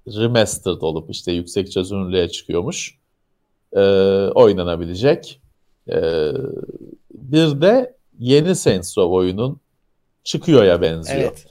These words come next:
Speaker 1: Çünkü
Speaker 2: Beş.
Speaker 1: şey olmuş, bu şimdi Saints Row the Third'ün yeniden işte remastered yapılacağı duyurulunca bir sürü insan Twitter'da falan şey diye bağırılmış. Ya yeni oyun is-, bekliyoruz biz, siz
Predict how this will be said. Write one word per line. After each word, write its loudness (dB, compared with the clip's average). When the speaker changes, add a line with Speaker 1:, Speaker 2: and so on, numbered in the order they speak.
Speaker 1:
Çünkü -4
Speaker 2:
Beş. -10
Speaker 1:
şey 6
olmuş, 2
bu -4
şimdi -6
Saints -2
Row 2
the -6
Third'ün 0
yeniden 0
işte 0
remastered 0
yapılacağı 2
duyurulunca 0
bir -4
sürü 0
insan -2
Twitter'da 0
falan 4
şey 2
diye 2
bağırılmış. 4
Ya 6
yeni 4
oyun -2
is-, -12
bekliyoruz -2
biz, -10
siz -10